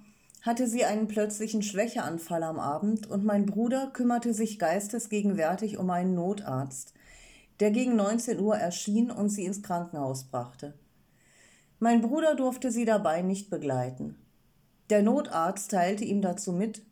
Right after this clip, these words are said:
„Geben Sie uns eine Stunde und melden sich dann telefonisch im Krankenhaus.“ Zwischenzeitlich war ich angekommen und sah den Krankenwagen noch wegfahren.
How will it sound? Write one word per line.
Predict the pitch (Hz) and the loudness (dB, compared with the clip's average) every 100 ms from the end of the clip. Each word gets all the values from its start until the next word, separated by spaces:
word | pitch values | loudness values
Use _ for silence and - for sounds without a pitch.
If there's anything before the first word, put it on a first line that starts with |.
| _ _ _ _ _ _ | _ _ _ _ _ _
„Geben | 240 294 311 | 0 2 2
Sie | 269 | 2
uns | 269 240 | 2 2
eine | - 214 226 | 0 2 2
Stunde | 226 233 226 254 277 | 2 2 4 4 2
und | - 233 226 | 0 4 6
melden | 202 220 247 | 6 6 2
sich | 226 226 | 0 0
dann | 208 196 | 0 0
telefonisch | 208 202 - 196 208 208 | 0 0 0 0 2 0
im | 202 | -2
Krankenhaus.“ | 202 151 160 156 143 135 139 - _ _ _ _ _ _ _ _ _ - | -2 -4 -4 -6 -6 -6 -8 -12 _ _ _ _ _ _ _ _ _ -8
Zwischenzeitlich | 254 302 302 277 202 175 196 226 220 | -4 0 0 0 2 2 2 -2 2
war | 185 175 | 2 2
ich | 175 | 0
angekommen | 156 190 247 - 240 240 254 | -2 0 0 0 0 2 0
und | 214 | 0
sah | 214 196 | 0 2
den | 196 196 | 2 0
Krankenwagen | 196 175 196 202 156 143 160 | -2 -2 0 0 0 -2 -2
noch | 151 139 | -6 -6
wegfahren. | 139 135 - 139 139 151 | -8 -8 -10 -8 -8 -10